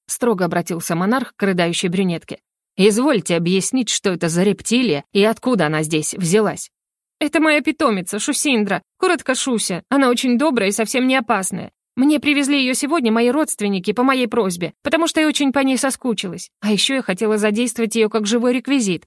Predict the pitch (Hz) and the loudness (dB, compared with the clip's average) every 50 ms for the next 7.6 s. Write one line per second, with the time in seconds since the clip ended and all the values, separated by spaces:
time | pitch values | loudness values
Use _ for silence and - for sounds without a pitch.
0 | _ - 262 277 285 262 294 285 - - 226 226 - 233 220 208 208 196 226 240 | _ -2 0 2 2 2 2 0 0 0 -2 -2 0 0 0 0 0 2 2 2
1 | 233 240 233 - - 240 214 233 220 - - 240 240 - 240 202 180 175 - - | 2 2 0 0 -2 -2 -2 -2 -2 -2 0 -2 0 0 0 -2 -2 -4 -8 -10
2 | - - - - _ _ _ - 359 339 349 294 226 185 170 208 - 262 269 269 | -10 -10 -12 -12 _ _ _ 0 2 4 4 4 2 2 0 -2 -2 -2 0 0
3 | - 330 339 320 233 202 196 185 180 - - 247 311 302 247 269 277 - - - | 2 2 0 2 2 0 -2 -2 -2 -2 0 2 2 2 2 2 0 0 0 -2
4 | - - 330 - - 240 214 202 185 185 202 190 196 202 - 269 294 294 254 - | 0 0 0 0 0 0 2 2 2 2 2 2 2 0 2 0 0 0 0 -2
5 | 214 214 - 247 220 226 247 247 202 190 175 156 - _ _ _ _ _ _ _ | -4 -2 -2 0 2 4 4 4 2 0 -2 -6 -8 _ _ _ _ _ _ _
6 | - - - - 208 233 233 247 196 170 165 156 156 185 214 - 196 185 185 185 | -12 -8 -2 0 0 0 0 0 0 0 0 0 2 0 0 0 0 0 0 0
7 | 180 175 175 190 214 196 175 160 - - - | 0 0 0 2 2 0 0 -4 -8 -12 -20